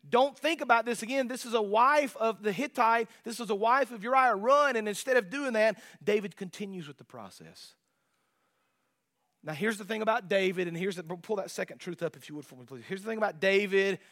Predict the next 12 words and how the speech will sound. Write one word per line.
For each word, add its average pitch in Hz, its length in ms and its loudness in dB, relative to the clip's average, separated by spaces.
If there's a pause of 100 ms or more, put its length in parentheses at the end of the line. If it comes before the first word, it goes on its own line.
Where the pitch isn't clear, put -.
(180)
Here's 196 220 -6
the 202 40 -6
thing 196 200 -4
about 170 180 0
us. 165 340 -2 (220)
We 220 460 -4
understand 180 800 -6
this. - 460 -12 (2000)
We, 175 120 -12
we 196 140 -4
get 165 380 0
it, 104 100 -12